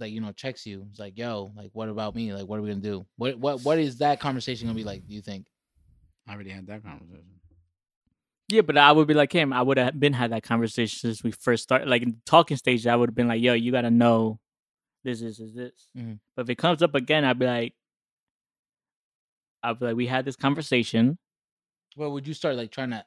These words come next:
Speaker 1: at least incorporate?
Speaker 3: No, I would try to incorporate, but then the thing is, I feel like it would, if I tried, it, it, it wouldn't be genuine, genuine,
Speaker 1: Oh,
Speaker 2: Genuine.
Speaker 1: genuine. Okay.
Speaker 3: or it would be rushed.
Speaker 1: Got you. Okay.
Speaker 3: And I'm just doing it just to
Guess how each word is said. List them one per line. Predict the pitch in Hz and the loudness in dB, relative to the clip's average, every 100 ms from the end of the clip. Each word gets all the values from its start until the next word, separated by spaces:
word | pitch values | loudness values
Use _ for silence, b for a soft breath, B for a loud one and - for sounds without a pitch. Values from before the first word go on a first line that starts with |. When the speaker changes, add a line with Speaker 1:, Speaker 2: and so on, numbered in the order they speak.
| _ | _
Speaker 1:
at | 117 | -10
least | 117 110 - | -10 -12 -16
incorporate? | 98 _ - 127 311 | -20 _ -10 0 10
Speaker 3:
No, | |
I | 226 | 10
would | 254 277 | 10 8
try | 202 | 8
to | 151 | 8
incorporate, | 139 131 151 143 139 127 | 6 6 4 6 2 2
but | 135 131 | -2 4
then | 147 143 143 _ _ _ _ _ _ - | 4 4 -2 _ _ _ _ _ _ -6
the | 131 | -2
thing | 127 147 | 2 2
is, | 139 120 | 2 2
I | 135 135 | 4 4
feel | - 143 | 4 4
like | 139 135 | 4 4
it | |
would, | 135 135 - _ _ _ _ | 0 -2 -6 _ _ _ _
if | 120 | -2
I | 127 | 0
tried, | 131 - 143 151 160 _ _ _ _ | 0 2 6 6 4 _ _ _ _
it, | 135 139 - - | 0 0 -6 -4
it, | 143 135 | 0 0
it | 143 | 2
wouldn't | 143 139 | 2 2
be | 127 | 0
genuine, | 120 123 147 151 156 165 127 | 2 2 4 2 2 0 0
genuine, | 131 156 190 240 _ _ | 0 0 -12 -18 _ _
Speaker 1:
Oh, | 139 | -10
Speaker 2:
Genuine. | 110 | -8
Speaker 1:
genuine. | 123 127 139 139 _ | -6 -6 -8 -12 _
Okay. | 107 117 - | -14 -12 4
Speaker 3:
or | 131 123 117 113 - | 8 8 8 4 0
it | 135 | -2
would | 127 | 0
be | 120 | -2
rushed. | 110 120 107 - - _ - | 0 0 0 -10 -20 _ -12
Speaker 1:
Got | 107 110 107 | -10 -8 -12
you. | 98 | -18
Okay. | 101 | -16
Speaker 3:
And | 107 | -4
I'm | 135 | 2
just | 135 127 | 2 8
doing | 147 143 | 8 10
it | |
just | 131 131 | 6 2
to | 135 | 0